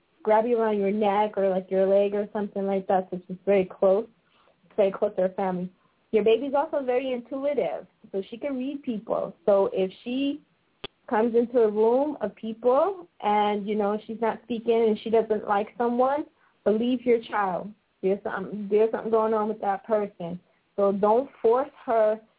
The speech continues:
to have to interact with anyone that she does not want to. Her instincts speak volume, okay?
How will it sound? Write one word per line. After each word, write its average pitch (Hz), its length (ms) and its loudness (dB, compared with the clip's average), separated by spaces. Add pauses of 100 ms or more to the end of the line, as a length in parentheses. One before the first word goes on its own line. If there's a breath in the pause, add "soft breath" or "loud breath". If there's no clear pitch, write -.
(140)
to 220 100 -2
have 226 300 -2
to 254 180 -6
interact 220 580 -4
with 202 120 -8 (100)
anyone 214 380 -2
that 196 200 -2
she 202 60 -12
does 196 220 2
not 190 200 -2
want 185 300 -4
to. - 240 -8 (100)
Her 202 160 6
instincts 214 560 0 (200)
speak 208 200 -4 (120)
volume, 190 880 2 (1120)
okay? 175 440 -4